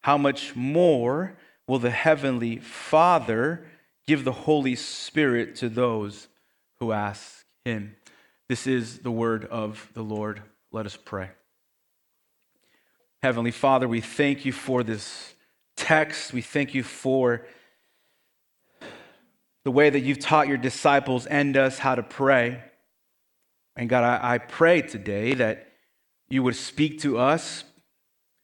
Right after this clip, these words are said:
through the power of your word and through the power of the Spirit that dwells within each and every one of us. And God, I pray, ask, and even beg you that if there's any one of us in here who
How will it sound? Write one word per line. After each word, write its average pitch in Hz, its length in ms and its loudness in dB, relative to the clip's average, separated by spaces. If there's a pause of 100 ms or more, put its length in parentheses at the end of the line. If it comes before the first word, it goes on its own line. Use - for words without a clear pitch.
(720)
through 127 120 -2
the 117 80 -4
power 135 600 2
of 120 240 2
your 117 160 -4
word 127 520 0
and 127 100 -4
through 127 120 -4
the 113 100 -4
power 143 560 2
of 110 160 -2
the 110 80 -6
Spirit 139 580 -2
that - 300 -8
dwells 120 580 -2
within 113 400 -6
each 131 280 -6
and 113 120 -8
every 113 380 -6
one 113 260 -4
of 135 160 -4
us. - 460 -6 (960)
And 120 100 -4
God, 123 160 4
I 120 240 0 (160)
pray, 151 720 2 (320)
ask, 139 500 2
and 131 140 0
even 123 300 0
beg 156 320 2
you 135 380 -4 (680)
that 123 80 0
if 127 140 -2
there's 123 300 -2 (360)
any 147 160 2
one 127 220 2
of 117 100 -2
us 117 180 -4
in 113 100 -2
here 147 420 0
who 110 420 -6